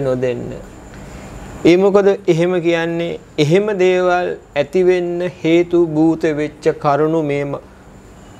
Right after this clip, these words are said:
ප්‍රශ්නය තාමත් මේ බිමේ තියෙනවා. ඒ ප්‍රශ්නය අහෝසි වුන්නේ නැහැ. රයිට්? ඒ ප්‍රශ්නය කොයි මොහොතේ හරි එන්න ඉඩ තියෙනවා. ඉතින් දැන්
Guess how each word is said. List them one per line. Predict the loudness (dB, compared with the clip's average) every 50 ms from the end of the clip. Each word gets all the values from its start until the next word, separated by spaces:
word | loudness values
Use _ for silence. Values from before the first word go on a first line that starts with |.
| -20 -14 -4
ප්‍රශ්නය | 0 0 0 0 0 0 2 4 4 4 4
තාමත් | 2 2 0 0 0 0 0 -2 -2
මේ | -2 0 0 0
බිමේ | 0 0 -2 -2 -4 -4
තියෙනවා. | -6 -4 -2 0 0 0 0 -2 -4 -10 -12 -14 -16 -18 -20 -20 -18 -18 -18 -18 -18 -18 -18 -18 -18 -16 -16 -16 -16 -14 -6 0
ඒ | 0 2
ප්‍රශ්නය | 4 4 2 2 2 2 2 2 4
අහෝසි | 4 2 2 4 4 4 2 2 0 -2 -2
වුන්නේ | -2 -4 -8 -10
නැහැ. | -12 -14 -14 -18 -20 -20 -20 -20 -20 -20 -20 -20 -20 -20 -20 -20 -20 -20 -20 -20 -20 -20 -20 -20 -20 -20 -20 -20 -20 -20 -20 -20 -20 -20 -18 -18 -16 -8 -2
රයිට්? | 0 0 0 2 2
ඒ | 0 0
ප්‍රශ්නය | 2 2 0 0 0 0 2 2 4 2 2 0 2
කොයි | 4 4 4
මොහොතේ | 4 2 -2 -2 -2 -2 -2 -2 -2
හරි | -2 -2 -4 -4 -6 -8 -14 -8 -6
එන්න | -4 -4 -4 -4 -4
ඉඩ | -4 -4 -2 -4 -4
තියෙනවා. | -4 -4 -8 -8 -8 -8 -10 -12 -14 -14 -16 -18 -20 -20 -20 -20 -20 -20 -20 -20 -18 -18 -18 -18 -18 -16 -8 -2
ඉතින් | 0 2 2 4 4
දැන් | 4 2 2 0 -4